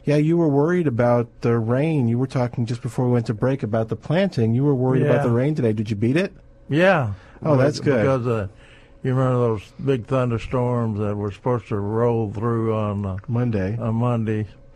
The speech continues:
Speaker 2: Uh, they, they stayed to the north of the city, and we were planting down around Von Army in the south of the city. It dries a bone.
Speaker 1: Hmm.
Speaker 2: We had a few sprinkles on us while we were planting, but that just kinda cooled us off.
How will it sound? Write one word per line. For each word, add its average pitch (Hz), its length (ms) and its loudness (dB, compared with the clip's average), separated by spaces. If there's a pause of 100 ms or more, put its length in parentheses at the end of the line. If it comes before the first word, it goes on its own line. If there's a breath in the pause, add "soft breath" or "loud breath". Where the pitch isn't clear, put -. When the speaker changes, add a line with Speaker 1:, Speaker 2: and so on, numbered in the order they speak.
(460 soft breath)
Speaker 2:
Uh, 107 600 -2 (380)
they, 120 320 -2
they 123 380 -6
stayed 123 520 -2
to 113 100 -2
the 104 120 -4
north 120 500 -2
of 101 100 -6
the 101 80 -6
city, 101 560 -4 (500 loud breath)
and 113 140 -2
we 120 140 0
were 110 140 -2
planting 104 580 -2
down 104 260 -4
around 101 340 -4
Von 101 240 -2
Army 107 440 -2
in 95 220 -6
the 98 60 -8
south 131 440 -2
of 95 100 -10
the 95 80 -14
city. 98 380 -8 (500 soft breath)
It 123 60 -10
dries 117 360 0
a 110 60 -2
bone. 101 460 -4 (120)
Speaker 1:
Hmm. 214 260 4 (600 loud breath)
Speaker 2:
We 131 160 0
had 123 200 0
a 110 60 -4
few 131 280 0
sprinkles 117 640 -2
on 110 260 -2
us 104 160 -4 (140)
while 110 200 -2
we 104 100 -2
were 104 120 -4
planting, 113 580 -2
but 104 140 -6
that 117 220 -6
just 113 180 -8
kinda 110 220 -4
cooled 113 360 -4
us 104 200 -6
off. 113 320 -6